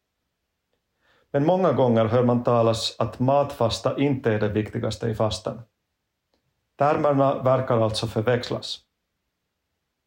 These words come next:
Fasta som handling och fastetider som kyrkan angett ska hållas isär på något sätt. Fasta betyder specifikt att avstå från mat,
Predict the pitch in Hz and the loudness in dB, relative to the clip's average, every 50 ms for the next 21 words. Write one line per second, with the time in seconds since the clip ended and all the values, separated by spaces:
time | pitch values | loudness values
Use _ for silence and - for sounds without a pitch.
0 | _ _ _ _ _ _ _ _ _ _ _ _ _ _ _ _ _ _ _ _ | _ _ _ _ _ _ _ _ _ _ _ _ _ _ _ _ _ _ _ _
1 | _ _ _ _ _ _ _ - 160 175 175 175 - 175 135 - 139 135 123 123 | _ _ _ _ _ _ _ 0 0 0 0 0 -2 -2 0 0 0 0 0 0
2 | 147 160 156 143 123 120 120 117 120 123 - - _ - 123 107 - - 156 160 | 2 0 2 2 2 2 2 2 2 0 -2 -6 _ -4 -4 -2 0 0 0 0
3 | 160 - - 123 - - 107 104 107 107 107 110 107 107 101 - _ _ _ _ | 0 -2 -4 -4 -4 -2 -2 -2 0 0 0 0 0 -2 -8 -12 _ _ _ _
4 | - - 120 117 117 139 135 131 117 - 113 113 - 143 139 127 113 104 104 104 | -4 -2 -2 0 0 0 0 0 0 0 0 0 2 2 2 2 2 0 0 -2
5 | 107 - - _ _ _ _ _ _ _ - - - 117 101 123 123 117 113 110 | -4 -6 -10 _ _ _ _ _ _ _ -10 -6 -4 -2 0 2 2 2 2 2
6 | 107 - - - 107 - - 117 107 104 - 110 104 - 104 104 104 104 101 98 | 0 -2 -4 -4 -4 0 0 0 0 0 -2 -4 -4 -4 -2 -2 -2 -4 -4 -6
7 | - - - 98 - - _ _ _ _ _ _ _ _ _ _ _ _ _ _ | -6 -8 -8 -10 -10 -16 _ _ _ _ _ _ _ _ _ _ _ _ _ _
8 | _ _ _ _ _ _ _ _ _ _ _ _ _ _ _ _ _ _ _ _ | _ _ _ _ _ _ _ _ _ _ _ _ _ _ _ _ _ _ _ _
9 | _ _ _ - - 160 160 - - 160 131 135 127 - 131 123 120 120 117 - | _ _ _ -2 0 0 0 2 0 0 0 0 0 2 2 2 4 2 2 0
10 | - - 123 117 - 131 139 135 135 139 131 123 - 139 120 120 - - 143 147 | 0 -2 -2 -2 0 0 0 0 2 0 -2 0 0 -2 -2 -2 -2 -2 0 2
11 | 151 147 131 - - 131 120 - 131 131 131 131 127 117 107 - - - - - | 2 2 0 0 -2 -2 -2 0 0 0 0 0 0 0 0 -2 -4 -8 -14 -20